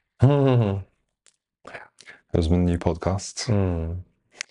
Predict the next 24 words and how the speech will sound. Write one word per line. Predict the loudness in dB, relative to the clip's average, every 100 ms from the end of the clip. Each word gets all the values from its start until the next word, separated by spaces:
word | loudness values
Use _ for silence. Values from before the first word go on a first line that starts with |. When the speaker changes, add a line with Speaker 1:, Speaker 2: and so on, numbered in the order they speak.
| _ _ _ _ _
Speaker 2:
Ehm, | 2 2 2 2 2 2 2 2 2 2 2 2 0 -2 -2
vi | 0 2
avslutter | 2 0 -2 0 2
der | 2 0 -4 -4
Speaker 1:
Mm. | -2 -2 -4 -8 -12
Speaker 2:
for | -2 0
i |
dag. | 2 0 -2 -8 _ _ _ _ _ _
Det | 0 2
er, | 4 4 2 0
eh, | 0 0 0 0 0 0
så | 0
er | 2
det, | 2 2 2 2 0 -2
det | -8 _ _ _ _ _ -20 _ _ _ _ 0
var | 2
godt | 2 2
å | 0
sitte | 2 0
og | 0
snakke | -2 -4 -2
litt | -2 0
om | -2 -2
det. | -4